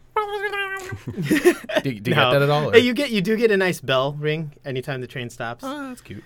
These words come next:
Speaker 1: Right, that, like, tells you that you're there, that tells you where you're at. But, uh, most of Tokyo is, like, l-, pretty much, like, I don't know if you say laced, but it's pretty laced with, like, mascots,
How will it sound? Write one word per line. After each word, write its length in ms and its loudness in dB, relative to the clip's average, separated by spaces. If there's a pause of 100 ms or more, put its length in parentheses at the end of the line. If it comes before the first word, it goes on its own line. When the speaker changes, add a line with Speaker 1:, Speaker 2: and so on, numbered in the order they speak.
Speaker 1:
Right, 380 -2
that, 300 -2
like, 240 -6
tells 240 -8
you 80 -8
that 260 -8 (220)
you're 200 -8
there, 360 -6
that 140 -10
tells 200 -12
you 100 -10
where 80 -8
you're 160 -8
at. 240 -12 (400)
But, 360 2
uh, 420 0
most 240 -2
of 100 -6
Tokyo 400 -2
is, 120 -2
like, 220 -4
l-, 140 -10 (160)
pretty 160 -4
much, 280 -8
like, 320 -10 (640)
I 40 -6
don't 120 -6
know 100 -4
if 100 -10
you 100 -8
say 220 -8
laced, 580 -10 (580)
but 160 2
it's 120 0
pretty 220 -6
laced 380 -2
with, 260 -2
like, 300 -4 (120)
mascots, 1200 -6